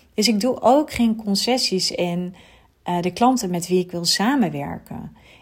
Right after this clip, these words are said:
Ik wil samenwerken met de klanten die nu, ehm, het verdriet voelen van het feit dat ze afscheid moeten nemen van die te kleine pony. Maar omdat ze wel weten dat de keuzes die ze maken, dat dat komt vanuit the highest good for all.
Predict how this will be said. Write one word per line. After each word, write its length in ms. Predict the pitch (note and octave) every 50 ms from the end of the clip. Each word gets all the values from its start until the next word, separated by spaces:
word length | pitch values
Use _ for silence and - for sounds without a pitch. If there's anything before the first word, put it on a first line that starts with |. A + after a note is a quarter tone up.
| _ _ _
Ik 220 | _ A#3+ D4+ D4+ -
wil 200 | G#3+ G3+ F#3 F3+
samenwerken 800 | F3 - - G3+ A#3 C4+ C4+ A#3+ G3 F#3+ F#3+ F#3 F3+ - F3+
met 120 | F3 F3 F3
de 100 | F3+ -
klanten 640 | - - G3 G3+ A3 A#3+ B3+ B3 - E4 E4+ C#4
die 140 | G3 F#3+ E3+
nu, 380 | E3+ F3 F#3 F#3 F#3 E3+ E3+ - - - _ _ _ _ _ _ _ _ _
ehm, 560 | - F3 E3+ E3+ E3 E3 D#3+ D#3+ E3+ F3 F3 F3 -
het 180 | _ - F#3+ -
verdriet 800 | - - G3 F#3+ C#3+ - - - F3 E3 F3 G#3+ B3+ - - -
voelen 360 | - - - G3 F#3+ F3+ E3
van 300 | - - - G#3 B3 C4+
het 140 | C4 G3+ -
feit 260 | - - F3 E3+ E3+
dat 160 | E3+ F3 E3+
ze 100 | - - - -
afscheid 580 | - A#3+ C4 - - - - F3+ F3+ F3 F3
moeten 240 | - F#3 F#3 - F3+
nemen 280 | F3 E3+ E3+ D#3+ E3 E3
van 180 | - G3 G3
die 140 | F#3+ F#3 F3+
te 100 | F3+ -
kleine 320 | F3+ - F#3 F3 F3 E3 -
pony. 460 | - - F3+ F3+ F#3+ G#3 B3 D4+ - - - _ _ _ _ _ _ _ _ _ _ _ - - - - - - - _
Maar 120 | - -
omdat 360 | - G#3 G3+ F#3+ F#3 F3 F3
ze 160 | - - F#3
wel 380 | E3 E3 F3+ F#3+ G#3+ B3 C4+ C4+
weten 360 | G#3 G3 G3+ G3+ G#3 - G#3
dat 140 | - D#3+ D#3+
de 120 | - E3
keuzes 580 | - - - G3+ G3 A3 C4+ C4+ - C#4 A#3 -
die 120 | - A3
ze 160 | G3+ - - F3+
maken, 720 | F3 F3 F3 F3+ F#3 G3 G#3 G#3+ G#3+ - A#3+ C4+ D#4+ F#4 - - - - - - _
dat 180 | _ - F3+ F3
dat 240 | - E3 E3 - -
komt 280 | - A#3 B3+ C4+ B3+
vanuit 580 | - - G3+ F#3 F3+ E3+ E3 E3 E3 - - - F3+
the 120 | F3+ F3
highest 420 | D#3+ F3 F#3 F#3 F3 E3 D#3 -
good 220 | - F#3+ G3+ G#3 G3
for 220 | - - F#3 -
all. 340 | - F#3 E3+ D#3+ D#3+ - F2